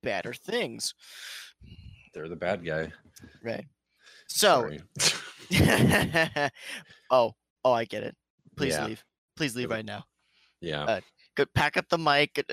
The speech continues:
Speaker 1: exit your room, and just, just go.
Speaker 2: Honestly, I'll just play the,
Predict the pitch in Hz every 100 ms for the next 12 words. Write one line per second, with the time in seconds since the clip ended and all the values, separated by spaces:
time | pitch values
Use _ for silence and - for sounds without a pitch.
0 | 62 127 147 151 - 165 143 127 120 120
1 | - 101 110 101 104 - - - - -
2 | - - - - _ _ _ _ _ _
3 | _ _ - 107 113 135 123 131 - 131
4 | 107